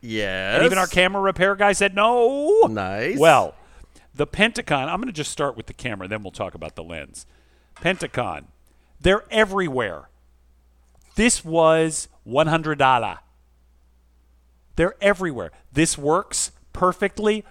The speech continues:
Speaker 2: Look at this gorgeousness.
Speaker 1: Oh my
Speaker 2: Look
Speaker 1: gosh,
Speaker 2: at that.
Speaker 1: look at that
Speaker 2: Look
Speaker 1: design.
Speaker 2: at that. Isn't that beautiful?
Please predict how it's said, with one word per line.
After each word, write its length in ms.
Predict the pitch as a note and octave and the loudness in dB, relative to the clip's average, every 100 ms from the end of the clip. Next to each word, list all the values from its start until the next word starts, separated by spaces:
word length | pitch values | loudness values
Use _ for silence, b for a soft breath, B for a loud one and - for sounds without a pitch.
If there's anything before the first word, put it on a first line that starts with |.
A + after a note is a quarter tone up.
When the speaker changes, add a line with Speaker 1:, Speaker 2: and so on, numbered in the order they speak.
| b | b
Speaker 2:
Look 360 | C#3+ C#3 G#3 - | -12 0 0 0
at 240 | F#3+ E3 | -4 -2
this 200 | E3+ D#3 | -2 -2
gorgeousness. 840 | - C#3 D3 C3 A#2 - G#2 D#2 - | -2 -2 -2 -4 -10 -10 -12 -12 -8
Speaker 1:
Oh 140 | A2+ A2 | -6 -4
my 140 | G2+ | -4
Speaker 2:
Look 120 | E3+ - | -4 -4
Speaker 1:
gosh, 40 | F#2+ | -4
Speaker 2:
at 60 | |
that. 260 | B2 A#2 G#2 | -4 -4 -4
Speaker 1:
look 100 | A#2 | -6
at 100 | - | -8
that 60 | G2+ F2+ | -10 -6
Speaker 2:
Look 180 | F#2+ | -2
Speaker 1:
design. 120 | A#2 G2+ | -2 0
Speaker 2:
at 40 | |
that. 420 | E3+ D#3+ C#3+ - b b b | 2 2 0 -6 b b b
Isn't 240 | - D#3+ F#3 | -6 -2 0
that 180 | E3+ E3+ | -2 -2
beautiful? 440 | F3+ G3 G#3+ | -4 -2 -2